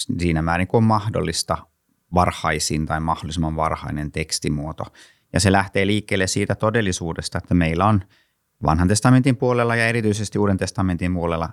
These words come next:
iso määrä kas-, kis-, käsikirjoituksia, ja aina kun niitä vertaillaan, niiden välillä on eroja. Ja sit ruvetaan miettimään, että okei, että minkälaisia ne erot on ja mistä ne mahtaa johtua ja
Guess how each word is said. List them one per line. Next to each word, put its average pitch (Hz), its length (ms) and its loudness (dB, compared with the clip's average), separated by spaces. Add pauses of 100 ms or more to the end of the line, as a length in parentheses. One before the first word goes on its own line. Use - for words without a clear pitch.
(160)
iso 92 180 4
määrä 82 280 4
kas-, - 340 -4
kis-, - 260 0
käsikirjoituksia, 95 960 0
ja 80 120 0
aina 90 140 0
kun - 140 -2
niitä 85 240 0
vertaillaan, 101 560 0
niiden 87 300 -6
välillä 78 300 -4
on 73 120 -8
eroja. 69 440 -8 (400)
Ja 85 60 2
sit 95 140 0
ruvetaan 82 320 0
miettimään, 80 420 -4
että - 100 -10
okei, - 300 -6
että - 160 -6
minkälaisia 90 600 4
ne 85 100 -2 (100)
erot 78 360 -6
on 82 60 -6
ja 82 80 0
mistä 107 340 4
ne 85 80 0
mahtaa 80 400 -2
johtua 80 560 -4
ja 76 100 -4